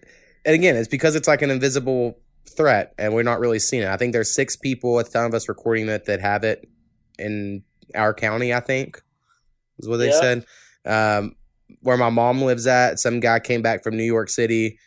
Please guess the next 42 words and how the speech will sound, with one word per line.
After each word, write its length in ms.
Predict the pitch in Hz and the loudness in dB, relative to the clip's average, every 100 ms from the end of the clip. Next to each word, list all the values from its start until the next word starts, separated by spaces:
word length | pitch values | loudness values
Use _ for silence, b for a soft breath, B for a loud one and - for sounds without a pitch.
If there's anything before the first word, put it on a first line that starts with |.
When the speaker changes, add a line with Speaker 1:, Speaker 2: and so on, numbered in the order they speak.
| _ _ _ _ _ - - | _ _ _ _ _ -20 -4
Speaker 1:
went 220 | 117 117 | -2 0
and 60 | 123 | 2
done 140 | 117 | 2
all 180 | 120 120 | 4 4
these 300 | 117 117 107 110 - _ _ - | 2 0 -4 -12 -20 _ _ -6
errands 360 | 123 123 123 117 | -2 0 0 -2
and 120 | 113 | -2
grocery 420 | 110 117 - 113 | 0 0 -2 -4
shopping, 680 | - 110 101 107 101 104 104 _ _ _ _ - | -2 0 0 -2 -4 -6 -10 _ _ _ _ -4
and 80 | 117 | 0
now 160 | 120 | 0
he 200 | 107 135 107 | 0 0 2
has 300 | 104 98 98 | 0 0 -2
it, 200 | 101 85 | -4 -2
you 120 | 120 | -2
know, 180 | 110 110 | 0 0
and 100 | 120 | -2
it's 100 | - | -2
like, 200 | 113 117 | -4 -2
"God 240 | 180 180 | -4 -2
Speaker 2:
Oh, 80 | 147 | 2
Speaker 1:
damn 200 | 143 135 | 4 4
it." 100 | 131 | 2
Speaker 2:
no. 220 | 143 147 | 2 2
Speaker 1:
So, 140 | 131 120 | 2 2
like, 140 | 110 | 2
all 200 | 117 120 | 2 2
these, 260 | 120 117 110 | 2 -2 -4
no 220 | 110 123 | -2 -2
telling 280 | 113 123 110 | 0 -2 0
who 160 | 117 110 | 0 2
all 140 | 104 | 0
in 80 | 104 | 0
that, 240 | 107 - _ _ _ _ | -4 -6 _ _ _ _
down 260 | 113 107 107 | -4 -2 -2
there 100 | 104 | -4
in 60 | 101 | -4
Stevens 380 | - 110 98 - | -6 -6 -6 -6
County 280 | 117 107 92 | -4 -4 -4
has 260 | 95 95 | -4 -4
it, 160 | 104 92 | -4 -6
and, 200 | 90 | -8